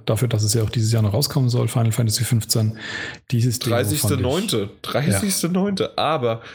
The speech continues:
Speaker 2: was, was ich auch noch heftig fand, oder was heißt heftig, aber, ähm, mir ist es stark aufgefallen, man kennt es ja mittlerweile von Alphas oder Betas, wenn man die spielt,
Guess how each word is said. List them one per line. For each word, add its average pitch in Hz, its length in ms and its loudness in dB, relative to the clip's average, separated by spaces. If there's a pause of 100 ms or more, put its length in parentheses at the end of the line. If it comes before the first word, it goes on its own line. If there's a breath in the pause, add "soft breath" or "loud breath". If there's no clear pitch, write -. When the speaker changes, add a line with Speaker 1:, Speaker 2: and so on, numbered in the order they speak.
(140 loud breath)
Speaker 2:
was, - 300 -2
was 127 260 -2
ich 147 220 -6
auch 170 180 0
noch 180 240 -2
heftig 135 500 -2
fand, 135 380 -2
oder 120 180 0
was 110 140 -2
heißt - 180 -2
heftig, 107 380 -2
aber, 107 260 0 (380 loud breath)
ähm, - 220 0 (600)
mir 131 140 0
ist 127 80 0
es 127 120 0
stark 143 300 -2
aufgefallen, 127 760 -2 (300 loud breath)
man 123 360 0
kennt 143 220 0
es 151 100 -4
ja 156 100 0
mittlerweile 131 880 0
von 117 540 0
Alphas 143 580 -2
oder 117 140 -2
Betas, 135 560 -2
wenn 127 80 0
man 123 100 0
die 113 120 0
spielt, 139 500 -2